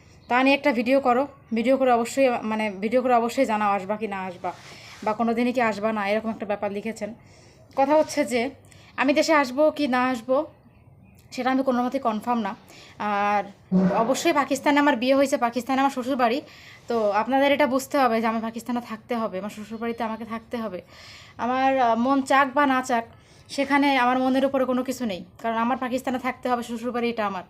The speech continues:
এটা হচ্ছে আমার প্রথম কথা, এখানে আমার থাকতে হবে। শ্বশুরবাড়িতে মেয়েদের সারা জীবন থাকতে হয়, এটা নিয়ম। যেহেতু আমা-, আমার যেহেতু পাকিস্তানে বিয়ে হয়েছে, তো এখানে আমার থাকতে হবে। আমার যদি, আহ, কী বলে, ইন্ডিয়াতে বিয়ে হতো, ইন্ডিয়াতে আমার থাকতে হতো, নেপালে বিয়ে হলে নেপালে থাকতে হতো, তো এটা নিয়ম।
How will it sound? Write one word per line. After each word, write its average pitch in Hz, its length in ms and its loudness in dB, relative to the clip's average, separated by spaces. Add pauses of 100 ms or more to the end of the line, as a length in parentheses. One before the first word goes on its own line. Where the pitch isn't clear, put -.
(460)
এটা 247 120 -2
হচ্ছে 262 140 -2
আমার 269 120 4
প্রথম 285 260 2
কথা, 277 300 0
এখানে 269 260 0
আমার 269 100 0
থাকতে 269 260 -8
হবে। 196 240 -4
শ্বশুরবাড়িতে 254 560 -4
মেয়েদের 247 320 0 (420)
সারা 262 160 4
জীবন 262 260 2
থাকতে 262 280 -4
হয়, 269 120 4
এটা 254 140 0
নিয়ম। 240 280 -2 (560)
যেহেতু 254 240 2
আমা-, 247 220 2
আমার 262 260 4
যেহেতু 294 180 0
পাকিস্তানে 294 460 0
বিয়ে 285 180 2
হয়েছে, 294 180 2
তো 285 80 0
এখানে 269 240 0
আমার 277 140 2
থাকতে 285 260 -4
হবে। 233 100 2
আমার 240 160 0
যদি, 277 260 -2 (420)
আহ, 220 240 0
কী 254 100 0
বলে, 233 160 2
ইন্ডিয়াতে 285 380 2
বিয়ে 285 120 2
হতো, 302 120 0
ইন্ডিয়াতে 262 300 2
আমার 269 120 0
থাকতে 262 300 -4
হতো, 226 280 0
নেপালে 254 360 2
বিয়ে 269 140 4
হলে 262 140 4
নেপালে 247 300 0
থাকতে 240 260 -6
হতো, 202 200 -4
তো 214 60 -4
এটা 233 200 0
নিয়ম। 254 260 0